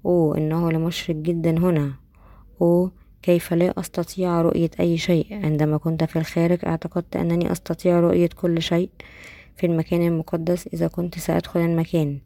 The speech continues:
لماذا لا أستطيع رؤية أي شيء على الإطلاق؟ ولماذا يكون الظلام مظلما تماما هنا؟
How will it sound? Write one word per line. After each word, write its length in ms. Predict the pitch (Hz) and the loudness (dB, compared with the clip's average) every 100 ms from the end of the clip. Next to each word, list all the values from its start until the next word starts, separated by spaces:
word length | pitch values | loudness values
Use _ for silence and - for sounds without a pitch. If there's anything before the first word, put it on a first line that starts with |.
| - - - - | -20 -20 -14 -2
لماذا 380 | 160 170 180 180 | 2 4 4 2
لا 220 | 180 - | 2 0
أستطيع 460 | 175 - 170 185 175 | -4 -6 -2 0 2
رؤية 300 | 180 180 170 | 2 2 0
أي 160 | 180 175 | 0 0
شيء 300 | - 180 - | -2 -2 -2
على 200 | 165 170 | 0 0
الإطلاق؟ 480 | - 170 - 165 139 - - - - - 156 | 0 -4 -2 -2 -2 -10 -20 -20 -20 -6 0
ولماذا 420 | 151 160 160 160 | 2 4 4 2
يكون 320 | 151 175 170 | 2 0 0
الظلام 560 | 165 170 165 175 175 170 | -2 0 2 2 2 0
مظلما 460 | 160 175 175 175 170 - - - - | 0 0 0 -2 -6 -14 -20 -20 -10
تماما 360 | - 170 180 175 | -2 2 4 4
هنا؟ 400 | 165 170 160 139 | 2 2 2 0